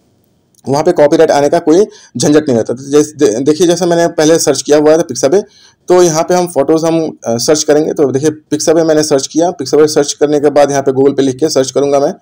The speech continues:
तो यहाँ पे हम पिक्सेल वे के साइट पे हम चले आए हैं। तो nature image and pictures आया है, तो हम यहाँ पे कुछ, अ, पिक्चर्स हम डाउनलोड करेंगे। जैसे ये, अ,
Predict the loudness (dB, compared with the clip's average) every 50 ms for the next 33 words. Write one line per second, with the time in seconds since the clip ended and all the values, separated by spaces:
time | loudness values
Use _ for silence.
0 | _ _ _ _ _ _ _ _ _ 2 2 2 2 0 0 0 -2 -2 -4 -6
1 | -2 0 0 2 2 0 0 0 0 0 0 -2 -4 -2 0 2 2 2 2 2
2 | 0 -2 -6 -8 -6 _ -2 0 2 2 0 0 2 2 2 2 2 -2 0 0
3 | 0 0 0 0 -4 -4 -6 -10 -4 -2 -2 0 2 4 4 4 4 2 0 -4
4 | -6 _ _ _ -20 -20 -20 -20 _ _ -2 0 0 2 0 0 0 0 -2 -4
5 | -8 _ _ -2 0 2 4 2 2 0 -2 0 0 0 0 2 -2 2 2 2
6 | 2 2 0 0 0 -2 -2 0 -2 -2 0 2 4 4 6 6 4 2 0 -4
7 | -2 0 0 0 -2 -4 -6